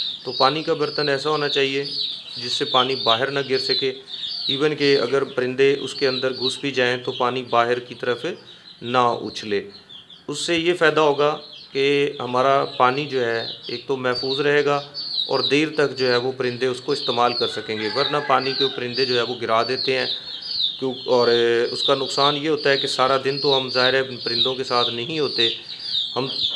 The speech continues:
वक्तन फ़वक्तन यहाँ पर चक्कर लगाते रहते हैं और उसका नुकसान ये होगा कि परिंदे की जो गर्मी है, गर्मी के अंदर जो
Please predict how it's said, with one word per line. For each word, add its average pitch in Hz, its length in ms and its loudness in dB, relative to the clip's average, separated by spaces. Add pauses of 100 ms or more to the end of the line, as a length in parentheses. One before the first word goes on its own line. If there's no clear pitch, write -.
(320)
वक्तन 139 340 0
फ़वक्तन 135 440 0
यहाँ 127 220 4
पर 123 140 0
चक्कर 131 340 -2
लगाते 120 340 2
रहते 131 280 2
हैं 131 100 -2 (400)
और 120 100 -6
उसका 131 240 -2
नुकसान 127 400 -2
ये 131 180 2
होगा 123 300 2
कि - 140 2 (180)
परिंदे 123 300 -2
की 127 160 -2
जो 120 140 -2 (380)
गर्मी 123 380 -2
है, 120 340 0
गर्मी 135 260 2
के 143 100 2
अंदर 117 220 -2
जो 117 180 -2